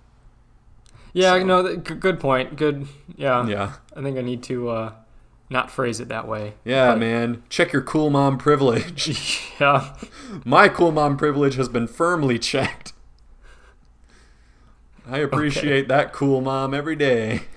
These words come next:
Speaker 1: I also appreciate your cool mom.
Speaker 2: Yeah, you actually do.
Speaker 1: Yeah, she,
Speaker 2: You've gotten a
Speaker 1: she
Speaker 2: lot of
Speaker 1: finds, like,
Speaker 2: halo effect.
Speaker 1: Yeah, she got, like, she's given me fun desserts and, like,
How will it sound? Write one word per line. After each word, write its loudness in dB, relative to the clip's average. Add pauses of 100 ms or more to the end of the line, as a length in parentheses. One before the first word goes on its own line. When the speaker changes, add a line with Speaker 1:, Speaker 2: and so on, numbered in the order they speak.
(120)
Speaker 1:
I 2
also 4
appreciate -2
your -4
cool -4
mom. -8 (420)
Speaker 2:
Yeah, 0
you -2
actually 0
do. 0
Speaker 1:
Yeah, 2
she, 0
Speaker 2:
You've 0
gotten 8
a 6
Speaker 1:
she 6
Speaker 2:
lot 8
of 8
Speaker 1:
finds, 6
like, 8
Speaker 2:
halo 6
effect. -4
Speaker 1:
Yeah, 2
she -6
got, 2
like, 2 (520)
she's -8
given 0
me -2
fun -2
desserts 2 (100)
and, 0
like, -4